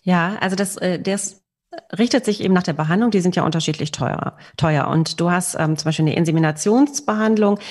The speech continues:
kostet zwischen dreihundert und neunhundert Euro. Das richtet sich danach, ob die Patientin, wie oft die da ist, wie viel Ultraschalltermine die hat und letzten Endes auch, ob sie das mit Medikamenten oder ohne Medikamente macht. Und, ähm, bei den,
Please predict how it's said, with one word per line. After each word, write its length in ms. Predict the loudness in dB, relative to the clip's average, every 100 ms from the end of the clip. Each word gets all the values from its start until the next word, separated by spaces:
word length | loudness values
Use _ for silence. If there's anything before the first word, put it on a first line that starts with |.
| -14
kostet 340 | -2 0 0 -2
zwischen 440 | -2 0 0 0
dreihundert 520 | 0 -2 0 0 0
und 160 | 0 2
neunhundert 720 | 2 4 4 2 0 -4 -4
Euro. 500 | 0 0 0 0 0 -4 -12
Das 160 | -6 -2
richtet 320 | -2 -2 -2
sich 140 | -2
danach, 420 | 0 2 2 0 -4
ob 100 | -6
die 120 | -2
Patientin, 400 | 0 0 0 0
wie 80 | 0
oft 200 | -2 -4
die 120 | -2
da 240 | 0 0
ist, 160 | 0 -4
wie 40 |
viel 140 | -6 -4
Ultraschalltermine 880 | -2 -2 -2 -2 0 2 4 4 2
die 160 | 0
hat 200 | -2 0
und 240 | 2 0 0 -10 -18 -6
letzten 300 | -6 -2 0
Endes 240 | 2 0
auch, 180 | 0 -2
ob 140 | -2 -2
sie 100 | -4
das 200 | -2 0
mit 180 | 0
Medikamenten 680 | 0 0 -2 0 0 0 -2
oder 300 | 0 0 0
ohne 240 | 2 4 4
Medikamente 800 | 2 0 -4 -4 -2 -4 -6 -8
macht. 340 | -6 -8 -14 -20 -20 -20 _
Und, 540 | 2 4 4 2 0 -4
ähm, 520 | 0 2 2 2 0 -4 -4
bei 180 | -2 0
den, 500 | 0 2 0 -2 -4